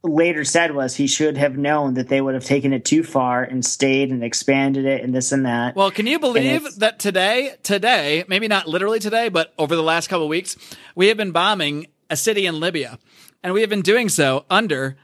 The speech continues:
Speaker 2: the authorization for military force that was issued after nine eleven in frickin' Libya.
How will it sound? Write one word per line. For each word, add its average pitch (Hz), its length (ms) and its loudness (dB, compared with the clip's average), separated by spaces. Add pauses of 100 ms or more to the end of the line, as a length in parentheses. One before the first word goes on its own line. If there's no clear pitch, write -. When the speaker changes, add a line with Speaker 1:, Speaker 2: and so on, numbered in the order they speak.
(160)
Speaker 2:
the 170 120 -6
authorization 170 680 2
for 156 120 -4
military 156 520 0
force 143 320 -2
that 156 160 -6
was 139 200 -4
issued 147 300 0
after 147 260 -2
nine 143 300 0
eleven 135 380 -4
in 214 180 -2
frickin' 285 480 0
Libya. 202 640 0